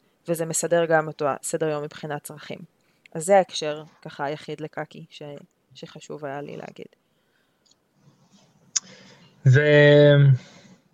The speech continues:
Speaker 2: מה הקטע של כלבים? למה הם אוהבים להתפלש בזה ולאכול את זה?
Speaker 1: כי יש לזה ריח טוב מבחינתם, כמו שאתה אוהב לשים בושם.
Speaker 2: <laughs>
Speaker 1: ו-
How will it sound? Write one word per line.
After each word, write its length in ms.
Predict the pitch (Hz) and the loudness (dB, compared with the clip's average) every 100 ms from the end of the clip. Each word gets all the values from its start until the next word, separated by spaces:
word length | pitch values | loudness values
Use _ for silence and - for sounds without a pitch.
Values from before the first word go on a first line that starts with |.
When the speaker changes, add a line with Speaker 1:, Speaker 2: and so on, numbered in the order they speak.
| _ _ _ _ - - _ _ _ | _ _ _ _ -20 -20 _ _ _
Speaker 2:
מה 100 | 143 | -2
הקטע 320 | 190 226 185 160 | 0 2 2 2
של 160 | 147 | -2
כלבים? 340 | 127 135 127 127 | -2 0 4 4
למה 220 | 147 180 | 6 4
הם 120 | 185 | 6
אוהבים 340 | 151 123 127 | 4 2 0
להתפלש 600 | 123 120 - 127 131 123 | 0 0 -2 0 2 2
בזה 280 | 139 123 120 | 2 2 4
ולאכול 540 | 113 117 120 - 131 127 | 4 4 4 2 4 4
את 60 | |
זה? 120 | 117 117 _ _ _ _ _ _ _ | 2 -2 _ _ _ _ _ _ _
Speaker 1:
כי 680 | - 165 160 151 143 143 147 _ - | -20 -18 -16 -16 -16 -18 -20 _ -20
יש 260 | 170 160 | -18 -16
לזה 180 | 165 160 147 | -16 -14 -12
ריח 220 | 147 - | -12 -14
טוב 320 | - 143 147 | -14 -14 -14
מבחינתם, 720 | 143 - 143 139 82 120 196 302 | -20 -20 -20 -18 -16 -14 -14 -16
כמו 140 | - 156 | -20 -16
שאתה 300 | 165 156 143 | -16 -12 -10
אוהב 160 | 147 | -10
לשים 340 | 147 160 - 254 | -6 -4 -2 -4
בושם. 280 | - 262 254 254 - 202 185 208 - | -2 -2 0 -2 -4 -4 -2 -4 -4
Speaker 2:
<laughs> 760 | 170 220 - - - 170 165 | -4 -6 -6 -4 -4 -4 -18
Speaker 1:
ו- 80 | 170 | 0